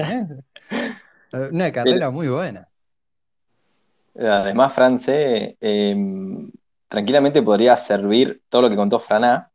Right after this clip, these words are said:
Speaker 2: podría servir como una guía para aquel, aquella persona interesada, ¿no? En, en su primer acercamiento quizás a,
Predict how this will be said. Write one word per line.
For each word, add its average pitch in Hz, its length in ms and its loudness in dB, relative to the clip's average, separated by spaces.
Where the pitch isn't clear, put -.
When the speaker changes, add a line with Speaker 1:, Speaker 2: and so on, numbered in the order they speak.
Speaker 2:
podría 113 180 -4
servir 113 240 -2
como 113 140 -2
una 113 180 2
guía 117 500 2
para 98 340 2
aquel, 110 500 -2
aquella 123 260 0
persona 123 280 -2
interesada, 104 460 4
¿no? 147 160 4
En, 101 460 0
en 110 140 -2
su 104 180 -6
primer 123 200 0
acercamiento 127 680 2
quizás 123 400 2
a, 98 680 2